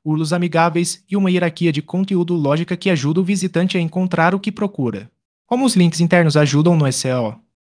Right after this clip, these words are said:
Links internos ajudam a conectar diferentes páginas do seu site. Eles direcionam o visitante e os motores de busca, melhorando a navegação e o ranqueamento. A estrutura de cabeçalhos é importante para S E O? Sim. Usar cabeçalhos como H um,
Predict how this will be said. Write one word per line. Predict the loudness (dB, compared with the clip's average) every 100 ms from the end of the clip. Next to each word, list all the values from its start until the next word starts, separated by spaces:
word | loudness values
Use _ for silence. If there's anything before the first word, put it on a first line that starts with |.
| _ -6
Links | -2 -2
internos | -2 -2 -2
ajudam | -2 0 0 0
a | 0
conectar | 0 -2 0 -2 0
diferentes | -2 -2 0 0 0 0
páginas | 0 2 0 -2
do | -4
seu | -4 -2
site. | -2 -2 -4 -10 -12 _ _ _ -2
Eles | 0 2
direcionam | 2 0 2 2 2 2
o |
visitante | 2 2 0 4 4 4 0 0
e |
os | 0 2
motores | 0 2 2 2
de | 0
busca, | 0 -2 -4 -10 -12 -2
melhorando | 2 4 4 4
a | 4
navegação | 2 2 2 2 2 0 0
e | 2 2
o |
ranqueamento. | 4 2 2 2 0 -2 -10 -20 _ _ -4
A | -2
estrutura | -2 -2 -2 0 2
de | 2
cabeçalhos | 2 0 0 0 0 2 2
é |
importante | 2 4 4 4 4
para | 2 2
S | 0 2
E | 2
O? | 2 0 -4 _ _ _
Sim. | 4 4 4 0 _ _ -4
Usar | 0 2
cabeçalhos | 2 -2 0 0 0 -2
como | 0 2
H | 2 2
um, | 0 -2